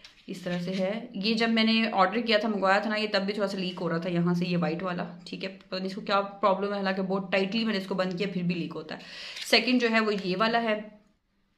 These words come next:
ये है डे treatment के लिए और ये है night treatment के लिए, ठीक है।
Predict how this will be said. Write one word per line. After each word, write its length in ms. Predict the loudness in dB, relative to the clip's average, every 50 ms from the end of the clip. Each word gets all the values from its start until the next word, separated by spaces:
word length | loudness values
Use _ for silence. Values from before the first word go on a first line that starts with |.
| _ _ _ -10
ये 220 | 0 2 4 4 6
है 280 | 6 6 4 4 4
डे 140 | 2 0 0
treatment 420 | 0 0 -2 0 4 4 4 4 4
के 80 | 2
लिए 140 | 2 2 2
और 180 | 2 2 2 0
ये 140 | 2 0
है 200 | 2 2 2 2
night 500 | 2 2 2 2 0 0 -4 -6 -10 -10
treatment 380 | -10 -10 -8 -6 -6 -6 -6 -6
के 80 | -8 -10
लिए, 260 | -12 -12 -14 -14 -8
ठीक 180 | -8 -2 0 0
है। 180 | 0 0 -2